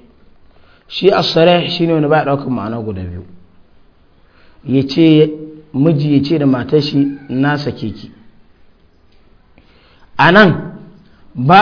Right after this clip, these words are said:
a maganar saki yake nufi ko ba saki yake nufi ba. <coughs> Eh? Sai dai nawa yake nufi kawai. Amma saki kan ya tabbata, aƙalla saki guda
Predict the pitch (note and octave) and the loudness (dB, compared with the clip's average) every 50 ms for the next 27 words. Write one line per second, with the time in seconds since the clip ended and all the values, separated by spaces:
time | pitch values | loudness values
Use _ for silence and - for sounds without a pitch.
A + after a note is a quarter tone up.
0 | G3 F#3+ F#3 F3 E3+ D#3 C#3+ E3+ F#3 F#3 F3+ D#3+ C#3+ - - F#3 F#3 F3+ - F3 | 6 6 4 4 4 2 4 4 4 4 4 2 2 2 0 0 0 0 0 2
1 | E3+ E3 D3 - E3 D#3+ D#3+ D3 D#3 C#3+ C#3+ D#3 D#3+ D#3 D3 C#3 D3 D3 C#3 C#3 | 2 2 2 2 0 0 2 0 -2 0 0 0 0 0 0 0 -2 -4 -4 -4
2 | C3+ B2+ C3 - B2+ A#2+ A#2+ A#2 A2+ A2 G#2+ F#2 F2+ - - - - _ _ - | -4 -6 -4 -4 -6 -6 -6 -6 -8 -8 -10 -12 -14 -18 -20 -20 -20 _ _ -20
3 | _ _ _ _ _ _ _ _ _ _ _ _ _ _ _ _ - - - - | _ _ _ _ _ _ _ _ _ _ _ _ _ _ _ _ -20 -20 -20 -18
4 | - - B2 - - - - _ _ _ _ _ _ _ - C#3+ E3+ F#3+ - - | -16 -16 -16 -16 -18 -20 -20 _ _ _ _ _ _ _ 0 0 0 0 -4 -8
5 | - - - - - - - - - - - - E3 F3+ F#3+ F#3 G3+ G#3 G#3 G#3+ | -14 -18 -20 -20 -20 -20 -20 -20 -20 -20 -8 -2 2 4 6 6 8 6 6 6
6 | G#3 G3+ F#3+ F3+ E3+ - F3+ D#3+ D3+ D3+ C#3+ D3+ B2+ G#2 - - - - - - | 6 6 6 6 4 4 2 2 2 2 0 0 -4 -6 -8 -12 -16 -20 -20 -20
7 | - - - _ _ _ - - - - - C#3+ C#3+ B2+ G#2 - - - - - | -20 -20 -20 _ _ _ -20 -20 -20 -10 -6 -4 -4 -4 -4 -8 -12 -18 -20 -20
8 | _ _ _ _ _ _ _ _ _ _ _ _ _ _ _ B2 C3+ D3+ E3+ F3+ | _ _ _ _ _ _ _ _ _ _ _ _ _ _ _ -4 -2 0 0 2
9 | E3 G3 G3+ G3+ F#3+ E3 C3 D3+ C#3+ D3+ D#3 D#3 D3+ D3 C3 A#2+ C3+ C3 - D3 | 2 2 2 2 0 0 0 0 0 0 0 0 0 -2 -2 -2 -4 -4 -6 -6
10 | - C#3 D3 C#3 D3 F#3 F#3+ F#3+ F3+ D#3+ C#3+ E3+ D#3+ D3 D3 C3 B2 C3 C#3 D#3 | -6 -6 -6 -2 0 2 2 4 2 2 0 -2 -4 -2 -2 -2 -2 0 0 -2
11 | E3+ - - | -2 -4 -8